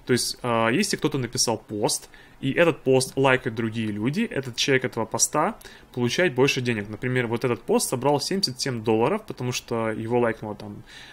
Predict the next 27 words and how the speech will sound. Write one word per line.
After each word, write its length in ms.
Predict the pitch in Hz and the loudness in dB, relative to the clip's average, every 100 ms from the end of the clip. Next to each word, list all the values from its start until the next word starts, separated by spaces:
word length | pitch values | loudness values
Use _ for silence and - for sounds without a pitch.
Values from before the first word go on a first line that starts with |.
| - | -14
а, 160 | 107 104 | -8 -4
сто 140 | 156 | -2
четырнадцать 380 | 135 - 127 - | -2 -2 -4 -2
человек, 480 | - 151 220 285 - | -2 0 2 0 0
и 80 | 139 | 0
его 400 | 151 185 190 139 | 0 2 2 2
отдали 240 | 127 120 | 0 0
свои 220 | - 120 | -2 -2
голоса. 500 | 113 113 - 120 101 - - - | -2 -2 -2 -2 -4 -10 -16 -4
Я 80 | 156 | 0
щас 160 | 151 | 0
тоже 260 | - 139 120 | 2 2 2
могу 320 | 120 120 117 120 | 0 0 -2 2
лайкнуть 340 | 127 120 110 | 2 2 0
данный 220 | 113 120 | -6 -6
пост, 340 | 127 233 269 - | -2 0 0 -4
причем 300 | 120 135 117 | -6 -4 0
дать 240 | 127 117 | 0 0
ему 240 | 107 104 - - - - | -4 -6 -10 -16 -14 -8
как 180 | 123 | -6
меньше, 340 | 131 131 - 117 | -2 0 0 -4
так 180 | 113 - | -6 -6
и 20 | |
больше 380 | 107 120 147 190 | 0 2 2 0
своего 320 | - 196 202 | 0 2 4
голоса, 460 | 180 190 185 - 165 | 6 6 4 2 0
да. 260 | 165 196 | 0 -2